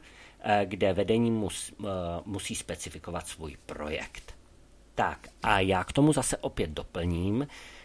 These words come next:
že <clears throat> právě tyto postupy velkých korporací a gigantů, co se týče sledování a kontroly lidí a hlavně a zejména,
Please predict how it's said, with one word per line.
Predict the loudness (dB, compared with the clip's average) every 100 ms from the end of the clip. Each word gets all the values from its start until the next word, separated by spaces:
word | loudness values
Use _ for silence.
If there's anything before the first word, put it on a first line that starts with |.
| -8
že | -2 2 2 0 -12 -20 10
<clears throat> | 12 12 8 8 6 2 -6 -10 0
právě | 2 2 0
tyto | -2 -2
postupy | 0 -2 -2 -4 -2
velkých | 0 0 0 -2 -2
korporací | -4 -6 -4 -6 -6 -6
a | -4
gigantů, | -4 -4 -4 -4 -4 -6 -6 -12 -20 -20 _ -20 -20 -20 -18 -8
co | -6
se | -4 -4
týče | -6 -6 -6
sledování | -4 -4 -2 2 2 2 0 -4
a | -4 -4
kontroly | -4 -6 -2 0 0
lidí | 0 -2 -6 -8
a | -6
hlavně | -6 -2 2 2 2 0 2
a | 0
zejména, | 2 2 4 4 2 0 0 -2 -2 -4